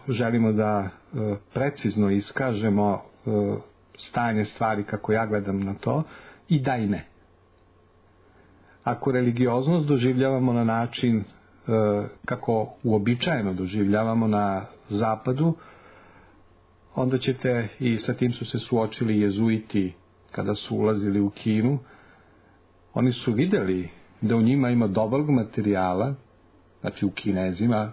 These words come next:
naročito učenim Kinezima, da postanu dobri hrišćani, znači da budu religiozni u pravom smislu te reči kako su na to gledali jezuiti, ali su rekli: „Oni su nepopravljivi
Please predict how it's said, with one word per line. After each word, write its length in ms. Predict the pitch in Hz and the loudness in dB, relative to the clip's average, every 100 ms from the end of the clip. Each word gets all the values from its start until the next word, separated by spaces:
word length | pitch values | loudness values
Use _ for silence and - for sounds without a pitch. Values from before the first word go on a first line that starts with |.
| - | -2
naročito 460 | 107 104 - - | -2 -4 -12 -2
učenim 420 | 117 123 110 98 | -2 0 -2 -2
Kinezima, 600 | 98 107 98 92 104 120 127 - - - - - - - | -2 -4 -4 -2 -2 -2 -4 -12 -20 -20 -20 -20 -20 -8
da 100 | 117 | -4
postanu 500 | 117 120 110 - 113 | -2 -2 -4 -2 0
dobri 340 | 101 95 90 120 | 2 0 0 -2
hrišćani, 600 | 123 113 - - 135 151 - _ | 0 -2 -2 -4 -2 -2 -4 _
znači 340 | 92 101 - 101 | -4 -4 -4 -4
da 100 | 95 | -4
budu 260 | 85 92 | -2 -2
religiozni 600 | 85 82 92 104 110 117 | -2 -2 -4 0 0 2
u 60 | 127 | 0
pravom 340 | 120 117 113 | 0 -2 -2
smislu 400 | 107 117 107 - 98 _ _ _ _ _ _ _ - _ _ _ _ _ _ | 0 0 -2 -4 -10 _ _ _ _ _ _ _ -20 _ _ _ _ _ _
te 100 | - | -4
reči 280 | 120 107 - | 0 0 -2
kako 280 | 104 110 107 | -4 -4 -6
su 160 | - 104 | -4 -2
na 80 | |
to 160 | 101 110 | 0 0
gledali 380 | 107 107 101 98 | 0 2 2 2
jezuiti, 480 | 92 101 104 107 165 - - - - _ - - | 0 0 0 0 -4 -6 -20 -20 -20 _ -20 -6
ali 160 | 117 110 | -2 -2
su 160 | - | 0
rekli: 300 | 120 131 180 165 | 0 0 -2 0
„Oni 220 | 131 123 | 0 -2
su 200 | - 120 | 0 2
nepopravljivi 1000 | 117 113 110 - 107 98 98 98 82 | 2 0 -4 -2 -4 0 2 0 -2